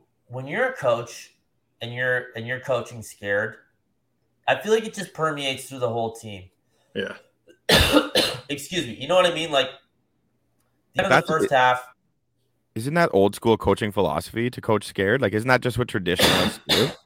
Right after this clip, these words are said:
Speaker 1: <coughs>
Speaker 3: Isn't that the whole
Speaker 1: Yeah.
Speaker 3: debate of analytics, like, versus, like, Brandon Staley versus Vic Fangio or, like, whatever the scenario is, you know?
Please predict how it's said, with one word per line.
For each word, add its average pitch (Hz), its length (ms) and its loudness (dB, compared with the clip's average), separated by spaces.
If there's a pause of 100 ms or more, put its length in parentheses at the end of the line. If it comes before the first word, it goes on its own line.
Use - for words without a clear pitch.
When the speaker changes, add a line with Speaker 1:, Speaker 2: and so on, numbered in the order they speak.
(160)
Speaker 1:
<coughs> - 300 -20
Speaker 3:
Isn't 110 220 -6
that 110 160 2
the 107 80 2
whole 113 160 6
Speaker 1:
Yeah. 127 220 8
Speaker 3:
debate 92 260 2
of 92 440 2
analytics, 87 640 -2
like, 80 280 -4
versus, 82 680 -6
like, - 180 -6
Brandon 80 280 -6
Staley 80 380 -6
versus 80 480 -10
Vic 80 220 -8
Fangio 82 400 -4
or, 87 160 0
like, 82 240 -10 (380)
whatever 80 300 -2
the 78 160 -6
scenario 82 520 -2
is, 135 200 -2
you 92 80 -8
know? 117 320 -6